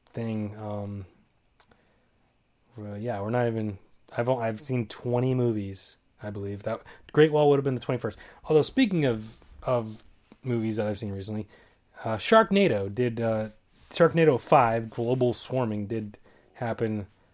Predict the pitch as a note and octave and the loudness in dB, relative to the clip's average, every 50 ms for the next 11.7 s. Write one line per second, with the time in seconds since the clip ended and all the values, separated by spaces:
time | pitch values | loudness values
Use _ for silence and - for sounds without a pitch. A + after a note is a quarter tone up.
0 | _ _ _ _ _ - G#2+ G#2 G2+ G2+ G2+ G2+ G2 G2 G2 G#2 A2+ G#2+ G#2+ G#2 | _ _ _ _ _ -12 -10 -10 -8 -8 -8 -8 -10 -10 -10 -8 -6 -6 -6 -6
1 | - - - - - - - - - - _ _ - A2+ G#2+ G#2+ G#2 A#2 C#3+ D#3 | -8 -12 -16 -18 -20 -20 -20 -20 -20 -20 _ _ -16 -14 -12 -8 -4 0 0 0
2 | - - E3+ E3+ D3 D#3+ C#3 A#2+ G#2 - - C3 A2+ G2 G2+ G2+ F#2+ F#2+ F#2+ F#2 | 0 -2 -6 -6 -6 -6 -6 -6 -8 -4 -4 -4 -4 -4 -6 -8 -10 -10 -10 -12
3 | E2+ - _ _ _ - - - _ _ _ - _ _ - B2 A#2+ A#2+ A#2+ A#2+ | -14 -14 _ _ _ -20 -20 -20 _ _ _ -20 _ _ -2 0 2 2 2 2
4 | A#2+ A#2 A2+ A#2 A2+ - - _ _ _ _ _ _ _ _ _ _ _ _ _ | 2 0 -2 -4 -6 -8 -14 _ _ _ _ _ _ _ _ _ _ _ _ _
5 | _ _ _ _ _ _ _ _ _ _ _ _ _ _ _ _ _ D#3 D#3+ D#3 | _ _ _ _ _ _ _ _ _ _ _ _ _ _ _ _ _ -12 -8 -4
6 | C#3+ C#3+ C#3+ C#3 B2+ B2 B2+ C#3 D3+ D#3+ D#3 C3+ - C3+ C#3 C3+ C3+ C3+ C3+ C3 | 0 2 4 4 4 6 6 8 8 8 8 6 0 -6 -4 -2 0 2 2 2
7 | C3 B2+ B2 A#2+ A#2 - _ _ _ _ _ - A#2+ - - - - - - - | 2 2 0 -2 -4 -8 _ _ _ _ _ -4 -4 -4 -4 -10 -18 -20 -4 -2
8 | - - - - D#3+ - - - - C3 - - _ _ _ _ _ - - - | -2 0 0 -2 -4 -4 -6 -12 -14 -14 -14 -14 _ _ _ _ _ -20 -20 -20
9 | - - - - - - - - - - - - - _ _ _ _ _ - C#3+ | -20 -20 -20 -20 -20 -20 -20 -20 -20 -20 -20 -20 -20 _ _ _ _ _ 4 6
10 | D3 D3 C#3+ C#3 C#3 C3+ C3+ C3 B2+ A#2+ A2+ A2+ A2+ A2+ A2+ A2 A2 G#2+ F#2+ - | 6 8 6 6 4 4 2 2 2 2 0 0 0 0 0 0 -2 -4 -6 -8
11 | - _ - - - A#2+ A2+ A#2 A#2+ A#2+ A#2 A#2 A2+ A#2 | -16 _ -20 -12 -10 -8 -6 -4 -2 -2 -2 -2 -4 -6